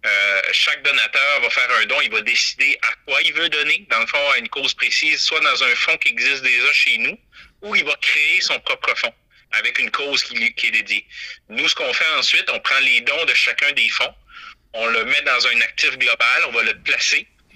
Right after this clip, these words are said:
puis ce sont les revenus de placement à chaque année qu'on va redonner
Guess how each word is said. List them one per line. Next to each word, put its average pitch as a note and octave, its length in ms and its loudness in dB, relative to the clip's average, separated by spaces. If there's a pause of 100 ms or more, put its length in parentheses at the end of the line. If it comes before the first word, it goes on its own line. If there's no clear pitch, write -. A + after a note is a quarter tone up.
(360)
puis - 100 -6
ce - 140 0
sont D#3 160 0
les C#3+ 160 2
revenus F3+ 420 0
de - 60 -14
placement D#3 400 0
à D#3 120 2
chaque - 280 0
année D3 240 0
qu'on A#2 160 -2
va - 120 0
redonner C3 560 0